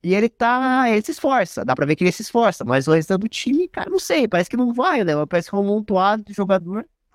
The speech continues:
aí quebra, faz falta, perde a cabeça, não tem emocional nenhum, empataram o jogo hoje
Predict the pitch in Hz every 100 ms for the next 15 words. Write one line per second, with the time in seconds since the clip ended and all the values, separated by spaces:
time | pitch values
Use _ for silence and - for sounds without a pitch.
0 | - 147 151 170 160 185 170 143 127 143
1 | 143 - 147 170 156 - 143 156 151 -
2 | 143 143 156 170 151 135 - - 170 170
3 | 175 180 165 160 - 160 151 151 170 170
4 | 190 165 151 139 165 160 151 147 147 139
5 | 147 165 151 127